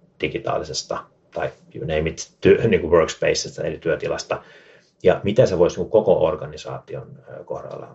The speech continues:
tarkoittaa. Sä et kysynyt sitä, että, että no miksei sit kaikki ole jo tohon mennyt. No yksi asia on se, että,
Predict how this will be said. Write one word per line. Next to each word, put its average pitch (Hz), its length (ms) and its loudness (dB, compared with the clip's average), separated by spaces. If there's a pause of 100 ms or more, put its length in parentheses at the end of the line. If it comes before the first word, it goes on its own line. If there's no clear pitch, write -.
tarkoittaa. - 600 -10 (280)
Sä - 220 -2
et 135 220 6
kysynyt 104 420 4
sitä, 80 340 0
että, - 420 -4
että - 180 -18
no 78 80 -6
miksei 82 380 -2
sit - 160 -10
kaikki 73 420 -8
ole 73 100 -2
jo 73 120 -4
tohon 73 300 -6
mennyt. 76 340 -10
No 80 160 -4
yksi 120 240 4
asia 92 280 6
on 82 100 -2
se, 82 160 6
että, 82 300 -4